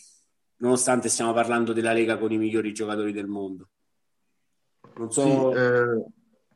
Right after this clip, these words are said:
Speaker 1: tu, Vale, che ne pensi?
Speaker 2: No, no, no, ehm, non, assolutamente niente da aggiungere su quello che hai detto,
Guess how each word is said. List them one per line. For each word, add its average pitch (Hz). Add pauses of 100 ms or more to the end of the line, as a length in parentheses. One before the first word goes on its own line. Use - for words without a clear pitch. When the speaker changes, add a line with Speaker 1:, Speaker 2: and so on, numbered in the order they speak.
(160)
Speaker 1:
tu, 131
Vale, 120
che 113
ne 113
pensi? 104 (800)
Speaker 2:
No, 196
no, 220
no, 117
ehm, 131
non, 147
assolutamente 160
niente 156
da 143
aggiungere 143
su 131
quello 143
che 143
hai 143
detto, 151